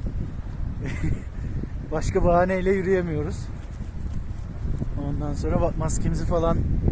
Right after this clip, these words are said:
takıyoruz. Günde bir iki kere polis geliyor. Ben bir kere gördüm.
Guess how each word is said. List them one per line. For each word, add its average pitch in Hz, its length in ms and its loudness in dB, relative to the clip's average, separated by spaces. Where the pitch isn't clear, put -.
takıyoruz. 180 540 -2
Günde 202 220 4
bir 240 80 6
iki - 180 2
kere 269 200 4
polis 254 360 -2
geliyor. 226 440 4
Ben 254 240 4
bir 285 60 4
kere 226 260 2
gördüm. 165 380 2